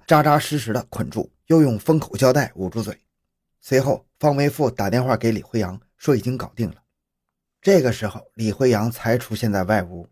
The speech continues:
他们先搜干净了蔡慧身上和挎包里的几十块钱、一张农行金穗卡和一些保险单。只见这么点钱，歹徒是万分失望的。他们不相信眼前的事实，于是把失望化作残忍，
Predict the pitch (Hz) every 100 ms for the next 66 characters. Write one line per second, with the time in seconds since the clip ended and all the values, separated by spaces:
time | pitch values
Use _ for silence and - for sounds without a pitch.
0 | _ _ 156 160 170 160 160 151 156 151
1 | 156 120 107 135 120 107 135 123 120 -
2 | 104 107 - 120 120 117 80 87 90 -
3 | 92 98 123 - 90 - _ _ _ _
4 | - 156 151 135 127 117 113 131 139 131
5 | 135 - - 101 - 110 107 113 113 -
6 | 104 110 _ _ _ _ _ _ _ _
7 | _ _ 139 165 202 - 277 165 101 -
8 | - 98 98 107 _ 104 95 104 104 113
9 | 117 92 104 - 110 120 90 _ - 165
10 | 156 160 147 139 139 90 _ 92 104 117
11 | - - _ _ _ - 143 165 - -
12 | 101 - 131 104 - 113 85 - - 95
13 | 120